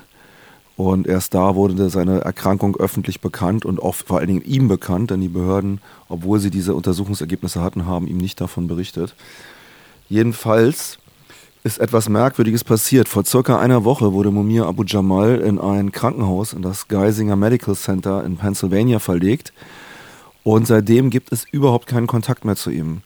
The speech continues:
Es hat niemand mehr mit ihm gesprochen. Er hat, äh, nicht die Möglichkeit gehabt zu schreiben oder anzurufen, was sehr ungewöhnlich ist, denn das tut er in der Regel mindestens einmal die Woche bei seiner Familie. Und es gibt keinerlei Möglichkeiten einzuschätzen, was dort mit ihm passiert.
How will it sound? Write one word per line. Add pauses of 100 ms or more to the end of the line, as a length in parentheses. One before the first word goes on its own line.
(240)
Es
hat
niemand
mehr
mit
ihm
gesprochen. (1300)
Er
hat,
äh, (100)
nicht
die
Möglichkeit
gehabt
zu
schreiben
oder
anzurufen,
was
sehr
ungewöhnlich
ist,
denn
das
tut
er
in
der
Regel
mindestens
einmal
die
Woche
bei
seiner
Familie. (1160)
Und
es
gibt
keinerlei
Möglichkeiten
einzuschätzen,
was
dort
mit
ihm
passiert.